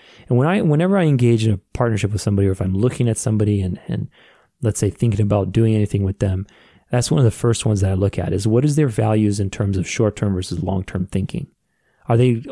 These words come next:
concerned with short-term outcomes and short-term lifestyle, like living from week to week, partying it up?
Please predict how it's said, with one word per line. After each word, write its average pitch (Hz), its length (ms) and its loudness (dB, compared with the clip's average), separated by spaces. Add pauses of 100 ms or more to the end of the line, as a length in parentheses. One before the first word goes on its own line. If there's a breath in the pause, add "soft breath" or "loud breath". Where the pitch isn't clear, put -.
(140)
concerned 123 420 0
with 98 100 2
short-term 110 480 0
outcomes 135 760 -2
and 98 520 -2 (540 soft breath)
short-term 107 480 0
lifestyle, 120 580 0
like 107 200 0
living 104 420 2
from 95 380 -2
week 104 240 0
to 107 100 -2
week, 113 380 2
partying 104 420 0
it 92 140 0
up? 131 280 -2